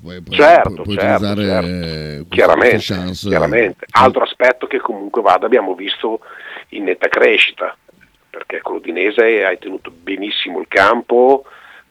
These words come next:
Speaker 2: sfruttando anche quello, con intelligenza, quelli che sono state le ripartenze verso la fine.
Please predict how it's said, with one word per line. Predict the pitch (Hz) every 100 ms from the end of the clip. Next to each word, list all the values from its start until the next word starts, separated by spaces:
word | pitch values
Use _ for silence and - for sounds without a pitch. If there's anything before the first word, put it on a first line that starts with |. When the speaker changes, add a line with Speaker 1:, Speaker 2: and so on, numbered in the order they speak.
| -
Speaker 2:
sfruttando | - - - - 90 110
anche | 92 101 - 127
quello, | - 101 113 120
con | - 135
intelligenza, | 127 123 117 107 131 175 185 156
quelli | 131 123
che | -
sono | - 120
state | 123 123
le | 160 127
ripartenze | 101 92 - 139 160
verso | 135 - 82
la |
fine. | - 127 90 85